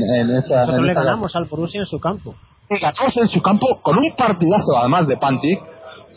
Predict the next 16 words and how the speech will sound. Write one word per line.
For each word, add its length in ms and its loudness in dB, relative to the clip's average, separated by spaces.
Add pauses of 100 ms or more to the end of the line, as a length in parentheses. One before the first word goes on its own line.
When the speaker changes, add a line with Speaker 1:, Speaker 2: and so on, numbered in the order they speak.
(440)
Speaker 1:
Eh, 440 2
quiero 180 2
destacar 320 2
a 80 0
Pantic 240 2
en 80 2
este 240 0
sentido, 240 0
pero 140 -2
con 100 4
un 120 2
partidazo 360 2
del 120 2
Atlético 300 2
de 60 0
Madrid 200 2